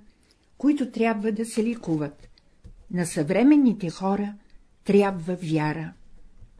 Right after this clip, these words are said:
Вие казвате: "Значи човек трябва да скръсти ръце."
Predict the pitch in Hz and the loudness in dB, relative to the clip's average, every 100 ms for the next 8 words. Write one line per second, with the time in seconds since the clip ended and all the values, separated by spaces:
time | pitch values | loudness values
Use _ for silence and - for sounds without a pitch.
0 | - - - - 220 220 196 175 165 160 | -20 -20 -16 0 2 2 0 -4 -6 -8
1 | - 165 - - - - - - - 185 | -8 -10 -12 -14 -16 -20 -20 -20 -4 2
2 | 233 214 208 160 196 233 247 - _ - | 4 2 -4 -6 -2 -2 -2 -10 _ -20
3 | - _ 247 240 214 214 190 - 214 208 | -20 _ 4 4 4 2 0 -2 0 0
4 | 208 202 185 175 - - 131 | 0 -2 -2 -4 -8 -8 -8